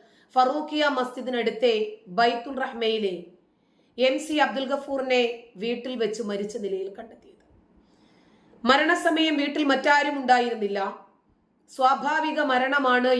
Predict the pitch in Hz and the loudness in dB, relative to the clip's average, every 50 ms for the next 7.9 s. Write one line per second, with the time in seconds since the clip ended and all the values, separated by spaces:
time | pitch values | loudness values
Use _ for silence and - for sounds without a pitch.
0 | 240 233 233 233 214 190 180 - - - _ _ _ _ _ _ _ _ _ _ | 2 2 2 0 -2 -4 -4 -8 -12 -18 _ _ _ _ _ _ _ _ _ _
1 | _ _ _ - - - - - 254 233 208 - - - _ _ _ _ _ _ | _ _ _ -12 -10 -8 -6 -4 -4 -6 -6 -10 -14 -20 _ _ _ _ _ _
2 | _ _ _ _ _ _ _ - 185 214 240 247 254 262 277 277 269 269 262 247 | _ _ _ _ _ _ _ -4 0 2 4 4 4 4 2 0 -2 -2 -2 -4
3 | 233 240 - 254 240 233 233 214 214 214 208 233 233 226 196 190 - - 185 165 | -4 -4 -4 -4 -4 -2 -2 -2 -2 -2 -2 -4 -6 -4 -8 -8 -8 -10 -12 -14
4 | - - - - _ _ _ _ _ _ _ _ _ _ _ _ _ _ _ - | -14 -18 -20 -20 _ _ _ _ _ _ _ _ _ _ _ _ _ _ _ -14
5 | _ 214 220 214 240 247 247 247 233 240 233 220 - 247 220 214 - - 254 233 | _ -4 2 2 4 4 6 4 2 0 -4 -6 -6 -8 -8 -8 -4 -2 -2 -2
6 | 233 - 233 196 196 190 190 185 - - - 220 - 196 202 214 196 202 214 226 | 0 -2 -4 -4 -2 -2 -4 -6 -10 -14 -16 -12 -12 -10 -8 -6 -2 0 0 0
7 | - 220 226 208 214 220 220 220 226 220 220 190 196 214 214 214 233 | 0 -2 -4 -4 -2 0 2 4 4 2 2 -2 -4 -6 -6 -6 -6